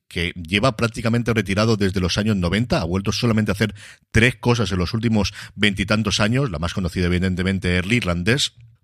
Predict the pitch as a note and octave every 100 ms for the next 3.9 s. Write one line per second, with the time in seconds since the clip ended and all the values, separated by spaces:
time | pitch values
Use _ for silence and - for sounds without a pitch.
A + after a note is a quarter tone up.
0 | - C#3+ D#3 C#3 B2+ B2 C#3 - A2+ G2
1 | G#2+ B2+ D3+ A2 G2+ G2+ F2+ G2 G2+ A#2
2 | G#2 G#2 A2 A2+ A#2+ B2 D3+ A2 E2+ F2+
3 | F#2 A2+ - F#2+ - D2 D2 A1+ -